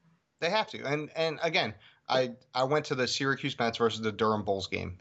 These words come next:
when it was down here in Durham. And it was a fifty-fifty crowd,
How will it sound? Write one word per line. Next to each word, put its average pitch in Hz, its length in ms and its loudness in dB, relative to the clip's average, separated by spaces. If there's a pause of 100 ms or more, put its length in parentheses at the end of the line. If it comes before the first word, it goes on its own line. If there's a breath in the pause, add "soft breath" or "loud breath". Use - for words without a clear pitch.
when 117 160 2
it - 20 4
was 110 140 4
down 135 220 4
here 127 160 4
in 127 200 2
Durham. 92 360 2 (800 soft breath)
And 113 420 0 (100)
it 151 160 4
was 139 220 4
a 117 60 4
fifty-fifty 151 760 0
crowd, 107 400 2